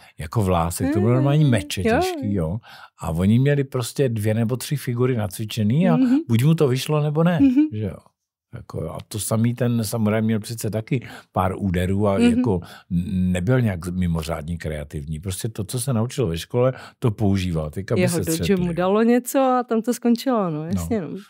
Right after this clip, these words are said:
Speaker 1: No a ten, ten samozřejmě, je, já to znám jenom z filmu, zdá se mi, že katana teda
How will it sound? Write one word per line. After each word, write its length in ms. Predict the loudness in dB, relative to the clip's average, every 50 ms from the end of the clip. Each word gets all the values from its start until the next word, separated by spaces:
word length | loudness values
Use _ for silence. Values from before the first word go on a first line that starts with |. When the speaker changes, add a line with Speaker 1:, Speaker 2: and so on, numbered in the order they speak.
| _ _ -2
Speaker 1:
No 100 | 2 4
a 80 | 4 4
ten, 340 | 4 2 2 2 2 0 0 -4 -10 -20 _ _
ten 140 | 0 0 2
samozřejmě, 580 | 2 2 2 2 2 2 2 2 2 0 0 -2 -2 0
je, 260 | 0 0 0 -2 -4 -8 -8
já 120 | -8 -8
to 140 | -6 -6 -4
znám 180 | -2 0 0 2
jenom 180 | 2 2 0
z 60 | -2 -2
filmu, 320 | -2 -2 0 0 0 0
zdá 180 | -2 -2 -2 -4
se 140 | -4 -4 -4
mi, 100 | -4 -4
že 100 | -4 -6
katana 420 | -8 -8 -8 -6 -4 -4 -4 -4 -4
teda 300 | -4 -4 -4 -4 -6